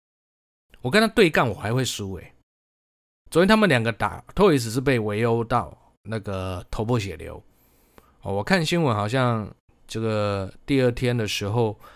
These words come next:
那个店内的员工就要去警察局报到，因为超哥一个人跟他干，不可能去打到他头部缝了好多针。哦，所以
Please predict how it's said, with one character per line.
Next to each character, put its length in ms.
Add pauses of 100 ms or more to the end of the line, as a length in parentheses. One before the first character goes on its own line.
(160)
那 100
个 140
店 240
内 100
的 100
员 200
工 200
就 80
要 120
去 160
警 180
察 160
局 220
报 220
到， 280 (460)
因 80
为 60
超 260
哥 140
一 100
个 100
人 140
跟 100
他 120
干， 300
不 120
可 100
能 160
去 100
打 180
到 200
他 180 (200)
头 200
部 180
缝 220
了 80
好 200
多 220
针。 280 (540)
哦， 240
所 160
以 360